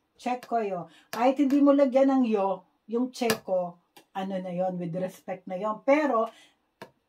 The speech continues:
pag magsalita ka, pwede ring lagyan ng check ko yo. Ganun, understood yun. Mas magalang pa talaga. So, ito naman, ne,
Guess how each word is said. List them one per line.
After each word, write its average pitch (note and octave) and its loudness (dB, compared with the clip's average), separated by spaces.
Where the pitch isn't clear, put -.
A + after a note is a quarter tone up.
pag C4+ -2
magsalita C#4+ 0
ka, G#3+ -6
pwede C4 4
ring B3 -2
lagyan G3+ -6
ng G3 -16
check - -12
ko D#3 -12
yo. E3 -8
Ganun, F3 -8
understood F#3 -8
yun. F3+ -6
Mas B3+ -4
magalang D#3+ -8
pa D3 -18
talaga. D3+ -14
So, A#3 -10
ito C#4+ -2
naman, C#4+ 4
ne, C#4+ 2